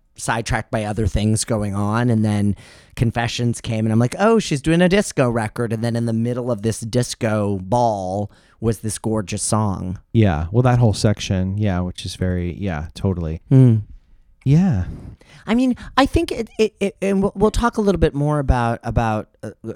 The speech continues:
Speaker 1: what, what's so beautiful about kind of the, the, the, the emotional core of it. But it, it, I think what makes it so, um, special for people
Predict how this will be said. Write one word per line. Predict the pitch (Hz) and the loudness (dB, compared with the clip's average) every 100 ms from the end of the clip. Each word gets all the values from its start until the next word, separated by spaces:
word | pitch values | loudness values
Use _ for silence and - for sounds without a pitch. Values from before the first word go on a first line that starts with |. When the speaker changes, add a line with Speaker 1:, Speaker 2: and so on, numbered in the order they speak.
| - | -12
Speaker 1:
what, | 104 92 107 117 117 | -18 -16 -8 -6 -4
what's | 107 104 | -6 -6
so | - 110 | -4 -2
beautiful | 107 113 113 113 110 101 | 0 0 2 0 -2 -2
about | 92 98 98 95 - _ _ _ _ | -2 -2 -2 -4 -12 _ _ _ _
kind | - 110 104 | -4 -2 0
of | 95 95 _ _ _ _ | -4 -10 _ _ _ _
the, | 113 101 104 - | -12 -12 -12 -8
the, | 110 - | -6 -6
the, | 110 110 104 95 - | -4 -2 -2 -4 -6
the | 113 110 | -2 0
emotional | 107 107 120 131 - 113 101 95 - | 2 2 2 0 -2 -2 0 -4 -6
core | - 104 95 | -6 -4 -4
of | 92 87 | -6 -8
it. | 82 _ | -12 _
But | - 101 | -6 -4
it, | 113 110 - | -4 -4 -4
it, | 117 - _ _ _ _ _ - | -4 -4 _ _ _ _ _ 0
I | 135 | 2
think | 175 156 | 2 2
what | 131 | 2
makes | 123 127 131 - | 2 0 -2 -6
it | - | -4
so, | - - 113 110 110 107 107 _ - | -2 2 4 4 4 2 -2 _ -4
um, | 107 101 101 101 - - | -2 0 -2 -6 -10 -8
special | - - 160 - 135 | -4 0 0 2 0
for | 110 101 | -2 -4
people | - 101 92 - 80 60 - | -4 -4 -6 -8 -10 -10 -14